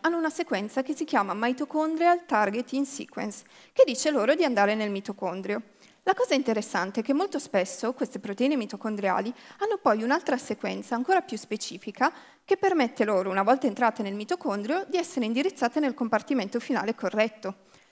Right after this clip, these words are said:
Non è infatti detto che tutta la lana debba arrivare a nonna. Magari qualche gomitolo potrebbe servire a nostra zia e chissà che per la fine dell'anno, oltre ad un maglione, non riusciremo ad avere anche una sciarpa e un cappello.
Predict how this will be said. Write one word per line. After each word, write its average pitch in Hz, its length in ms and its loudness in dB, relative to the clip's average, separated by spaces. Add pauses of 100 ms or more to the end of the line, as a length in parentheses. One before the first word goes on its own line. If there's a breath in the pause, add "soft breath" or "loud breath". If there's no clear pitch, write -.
Non 233 140 0
è - 20 2
infatti 247 360 0
detto 254 280 4
che 233 120 -2
tutta 233 260 2
la 214 140 6
lana 220 340 2
debba 208 220 4
arrivare 208 300 4
a 208 40 6
nonna. 208 420 -2 (380 soft breath)
Magari 220 520 2
qualche 196 340 -4
gomitolo 220 520 -2
potrebbe 302 360 0
servire 294 360 -2
a 294 40 2
nostra 285 380 0
zia 202 320 -2 (260 soft breath)
e 440 120 -2
chissà 214 380 0
che 240 140 -4
per 247 120 2
la 269 80 6
fine 294 240 2
dell'anno, 269 580 2
oltre 302 280 0
ad 220 100 0
un 226 60 -2
maglione, 240 540 -2
non 311 140 0
riusciremo 330 360 0
ad 247 80 2
avere 220 200 0
anche 233 160 -6
una 269 100 -2
sciarpa 311 580 0
e 359 80 2
un 339 60 2
cappello. - 580 -4